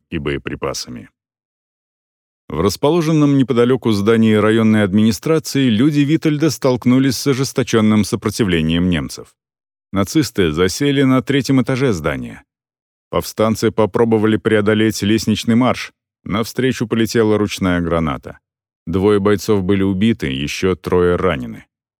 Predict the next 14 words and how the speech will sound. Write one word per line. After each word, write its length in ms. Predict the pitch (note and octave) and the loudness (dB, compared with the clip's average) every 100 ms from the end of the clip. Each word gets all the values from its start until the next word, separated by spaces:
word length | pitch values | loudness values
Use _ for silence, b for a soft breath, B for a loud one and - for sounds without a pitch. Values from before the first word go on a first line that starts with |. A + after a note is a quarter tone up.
| _ _ _ | _ _ _
Люди 300 | F#2 B2 C3 | -2 -2 0
Витальда 440 | C#3 D3+ D3+ B2+ C3 | -2 0 -2 0 0
были 260 | A#2 B2 | 2 0
вынуждены 540 | B2 B2 B2 G#2 A#2 A#2 | 2 2 2 2 2 2
вернуться 520 | A2+ A2+ A#2+ A2 A2+ | 2 2 0 0 -2
в 60 | |
здание 380 | G2 F#2+ A2+ A2 | -2 0 2 2
института, 680 | A2 G#2+ - G#2+ C3 F#2+ D2 | 2 0 -6 -4 -4 -4 -4
забрав 420 | C2+ F2+ A2 C3+ | -2 0 0 -2
с 40 | - | -4
собой 320 | C3+ A#2+ A#2+ | -2 0 -2
тела 360 | - F2 D#2+ | -2 -2 0
погибших 560 | - F2+ D2+ C2+ - D2 | 0 -2 -4 -6 -8 -6
товарищей. 640 | D#2 C#2 B1 - - - | -6 -4 -6 -10 -14 -14